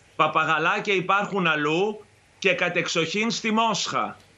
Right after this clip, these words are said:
Λοιπόν, αυτή είναι η πραγματικότητα για αυτά τα fake news τα οποία διαρκώς διακινούνται και για αυτή την αήθη ανακοίνωση εκτός κάθε διπλωματικού πρωτοκόλου που έκανε η ρωσική πρεσβεία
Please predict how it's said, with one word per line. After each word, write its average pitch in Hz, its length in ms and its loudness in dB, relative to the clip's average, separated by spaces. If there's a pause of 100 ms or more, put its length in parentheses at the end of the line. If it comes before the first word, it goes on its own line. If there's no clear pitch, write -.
(300)
Λοιπόν, 170 440 0
αυτή 202 380 2
είναι 214 120 0
η 202 40 0
πραγματικότητα 175 1160 0
για 160 180 2
αυτά 208 260 0
τα 208 220 -2
fake 208 280 0
news 196 260 0
τα 165 140 2
οποία 190 320 0
διαρκώς 170 580 0
διακινούνται 151 760 -2 (300)
και 165 120 2
για 160 140 4
αυτή 202 240 0
την 190 200 0
αήθη 180 800 0
ανακοίνωση 160 840 0
εκτός 185 520 0
κάθε 226 640 0 (220)
διπλωματικού 165 720 0
πρωτοκόλου 190 640 0
που 190 120 0
έκανε 220 500 0
η 196 140 4
ρωσική 185 500 0
πρεσβεία 190 840 0